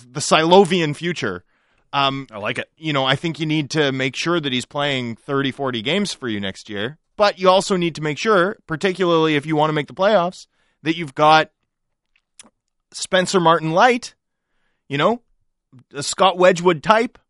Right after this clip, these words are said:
Speaker 1: although Scott Wedgwood kinda <laughs> did Spencer Martin things this year, um, ready to go, waiting in the wings. And those players are not easy to find these days. I, there's a lot of good goalies, but increasingly they're more and more <laughs> expensive. Like, it's incredible how expensive goaltenders are. And, and I think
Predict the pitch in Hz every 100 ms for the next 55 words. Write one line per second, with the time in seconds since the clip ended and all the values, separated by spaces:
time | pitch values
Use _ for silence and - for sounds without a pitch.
0 | _ 160 156 - 160 151 147 147 131 156
1 | 147 120 131 - - 151 139 131 135 127
2 | 110 113 - 117 160 _ _ - - 143
3 | 147 143 143 139 139 - - 156 190 175
4 | 208 131 110 143 165 175 175 - - -
5 | 131 135 139 131 131 139 156 - - 143
6 | 170 147 147 123 120 135 131 120 110 101
7 | 113 117 90 82 82 107 107 - _ 131
8 | 123 131 160 175 143 120 117 135 220 -
9 | - _ _ _ _ 135 123 110 - _
10 | _ _ - 139 156 151 151 143 147 139
11 | 123 123 131 131 123 113 - - - -
12 | 147 127 _ - - - 135 127 156 151
13 | 131 151 - 160 165 123 113 127 - 139
14 | 135 117 123 139 127 107 104 104 131 131
15 | - 143 143 - 185